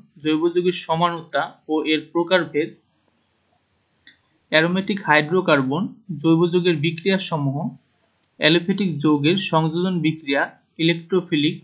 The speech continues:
ও নিউক্লিওফিলিক, অ্যালিফ্যাটিক যৌগের প্রতিস্থাপন বিক্রিয়া, ইলেকট্রোফিলিক ও নিউক্লিওফিলিক, বেনজিনের বহু প্রতিস্থাপন বিক্রিয়া ও ওরিয়েন্টেশন, অ্যালকেন, অ্যালকিন,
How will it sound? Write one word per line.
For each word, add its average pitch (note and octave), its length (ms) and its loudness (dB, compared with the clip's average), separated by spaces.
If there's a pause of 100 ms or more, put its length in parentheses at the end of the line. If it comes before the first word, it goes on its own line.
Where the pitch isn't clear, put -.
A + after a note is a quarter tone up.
(120)
ও - 20 0 (180)
নিউক্লিওফিলিক, E3 800 -2 (920)
অ্যালিফ্যাটিক F3 480 0 (140)
যৌগের D3+ 340 2 (260)
প্রতিস্থাপন F#3+ 640 -2 (120)
বিক্রিয়া, D3 380 0 (540)
ইলেকট্রোফিলিক E3+ 800 0 (180)
ও - 100 0
নিউক্লিওফিলিক, E3 840 -2 (1000)
বেনজিনের E3 580 0 (120)
বহু E3+ 160 4 (120)
প্রতিস্থাপন F#3+ 600 -2 (100)
বিক্রিয়া D#3+ 380 2 (160)
ও - 20 2 (180)
ওরিয়েন্টেশন, E3+ 680 0 (840)
অ্যালকেন, E3+ 520 2 (400)
অ্যালকিন, D#3+ 480 0